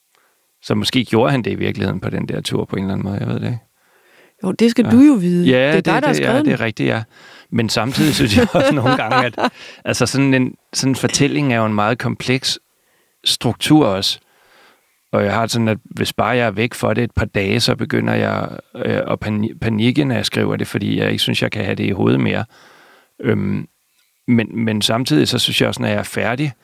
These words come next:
Speaker 1: så er det også noget, som, som nogle andre måske er bedre til at forløse og forklare, end, end jeg selv er, øhm, som har skabt det. Men, øhm,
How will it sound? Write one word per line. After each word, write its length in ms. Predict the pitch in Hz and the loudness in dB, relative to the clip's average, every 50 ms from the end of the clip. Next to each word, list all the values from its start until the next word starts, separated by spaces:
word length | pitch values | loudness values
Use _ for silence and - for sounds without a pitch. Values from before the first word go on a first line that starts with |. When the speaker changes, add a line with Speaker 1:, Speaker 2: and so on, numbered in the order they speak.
| _ _ _ _ _ _ _ _ _ _ _ - | _ _ _ _ _ _ _ _ _ _ _ -4
Speaker 1:
så 140 | - - | 0 0
er 40 | 120 | 2
det 120 | 120 123 110 | 2 2 0
også 180 | 107 104 110 117 | -2 -2 0 2
noget, 180 | 117 123 120 | 2 2 2
som, 320 | 120 120 113 110 104 - - | 2 0 0 -2 -2 -4 -4
som 160 | - 120 107 | -2 0 0
nogle 280 | 107 104 104 104 - - 98 | 0 0 0 -2 -4 -4 -4
andre 260 | 104 117 117 147 143 | -2 -2 0 0 0
måske 340 | 131 117 - - 117 110 98 | 0 0 -2 -2 -2 -2 -2
er 60 | 98 | -2
bedre 360 | - 101 98 98 107 117 113 | -2 -2 -2 0 0 0 0
til 160 | - - 117 | -2 -2 -2
at 120 | 107 101 101 | -2 -2 -2
forløse 500 | - 110 101 101 107 101 98 - - 113 | -2 -2 -2 -2 -2 -4 -4 -4 -6 -8
og 40 | |
forklare, 540 | - - 110 - - - 117 110 - - 113 - _ _ _ _ _ _ _ _ - | -8 -10 -10 -8 -6 -4 -4 -4 -4 -8 -10 -12 _ _ _ _ _ _ _ _ -4
end, 160 | 107 107 104 - | -4 -4 -4 -4
end 160 | 104 104 104 | -4 -4 -2
jeg 120 | 98 98 - | -2 -2 -2
selv 240 | - 143 135 120 104 | 0 0 0 0 0
er, 160 | 90 92 95 - _ _ _ _ _ _ _ _ _ _ _ _ _ _ _ _ _ _ _ _ - - | -2 -4 -6 -8 _ _ _ _ _ _ _ _ _ _ _ _ _ _ _ _ _ _ _ _ -10 -8
øhm, 260 | - - - - 113 | -6 -6 -6 -8 -8
som 240 | - - - 107 98 | -8 -6 -4 -4 -4
har 100 | 95 101 | -4 -4
skabt 400 | - - - 107 101 - _ - | -4 -4 -4 -6 -6 -8 _ -10
det. 100 | - 113 - - _ _ _ _ _ _ _ _ _ _ _ _ _ _ _ _ _ _ _ _ _ _ 1017 _ _ _ _ _ _ _ _ _ _ _ _ _ _ _ _ _ _ _ _ _ _ _ _ - | -10 -10 -10 -12 _ _ _ _ _ _ _ _ _ _ _ _ _ _ _ _ _ _ _ _ _ _ _ _ _ _ _ _ _ _ _ _ _ _ _ _ _ _ _ _ _ _ _ _ _ _ _ -4
Men, 240 | - 113 110 101 101 | 0 0 0 0 0
øhm, 420 | 101 - 95 98 107 127 - 147 | -2 -4 -4 -8 -10 -14 -16 -18